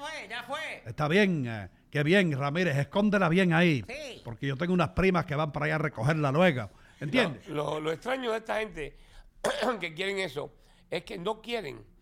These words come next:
Speaker 3: que los pobres suban a donde están los ricos.
Speaker 2: Porque entonces dejan de votar por ellos porque abren los ojos.
Speaker 3: Ellos lo que quieren es que los ricos, que todo el mundo sea pobre.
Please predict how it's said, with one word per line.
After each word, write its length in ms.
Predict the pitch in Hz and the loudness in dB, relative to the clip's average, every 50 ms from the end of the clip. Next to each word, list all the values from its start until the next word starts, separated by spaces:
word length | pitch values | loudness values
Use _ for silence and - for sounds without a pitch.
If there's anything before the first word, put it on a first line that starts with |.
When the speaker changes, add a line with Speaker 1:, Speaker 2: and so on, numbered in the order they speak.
| _ _ _ _ _ _ | _ _ _ _ _ _
Speaker 3:
que 100 | - 123 | -8 -4
los 140 | 135 135 127 | -4 -4 -4
pobres 420 | - - 208 208 185 156 123 104 101 - - _ _ _ - _ _ _ - | -4 -4 -4 -2 -2 -4 -10 -14 -18 -20 -20 _ _ _ -20 _ _ _ -20
suban 460 | - - - 196 208 190 156 123 113 117 107 - _ - - - - - - - - | -18 -10 -6 -4 -2 -2 -2 -4 -4 -8 -18 -20 _ -20 -20 -20 -20 -20 -14 -6 -2
a 80 | 131 | -2
donde 220 | 147 151 143 131 123 | -2 -2 -4 -8 -10
están 220 | - - 165 175 | -4 -2 -2 -2
los 160 | 143 160 143 | -2 -4 -6
ricos. 240 | 123 151 139 - - - | -6 -10 -12 -10 -4 -4
Speaker 2:
Porque 160 | 294 226 247 | -2 0 0
entonces 260 | 208 247 233 233 254 | 0 0 0 0 2
dejan 240 | 240 240 202 254 240 | 2 4 4 4 4
de 60 | 247 | 4
votar 340 | 240 240 226 233 240 233 175 | 4 4 4 4 2 2 4
por 160 | 226 240 254 | 4 4 4
ellos 140 | 262 269 220 | 6 6 6
porque 240 | - 220 196 - 220 | 4 4 2 4 4
abren 300 | 180 180 190 185 190 202 | 6 8 8 8 8 6
los 180 | 214 220 - - | 4 6 8 10
ojos. 400 | 285 233 - 185 127 - - - 135 135 147 156 165 160 165 208 - - - | 8 8 8 4 -6 -8 -16 -18 -20 -20 -18 -18 -18 -18 -18 -18 -16 -10 -6
Speaker 3:
Ellos 180 | 151 156 170 | -6 -4 -2
lo 80 | 185 190 | -2 -4
que 80 | 180 | -4
quieren 200 | 175 202 202 196 | -4 -4 -4 -4
es 60 | 185 156 | -4 -4
que 120 | 143 170 | -4 -4
los 100 | 160 143 | -4 -4
ricos, 260 | 190 247 233 190 147 | -6 -8 -8 -10 -10
que 60 | 143 | -8
todo 120 | 135 131 175 | -6 -6 -6
el 60 | 180 | -6
mundo 120 | 180 175 151 | -6 -6 -6
sea 140 | 123 165 156 | -6 -6 -6
pobre. 280 | 127 123 113 104 95 | -6 -8 -10 -10 -12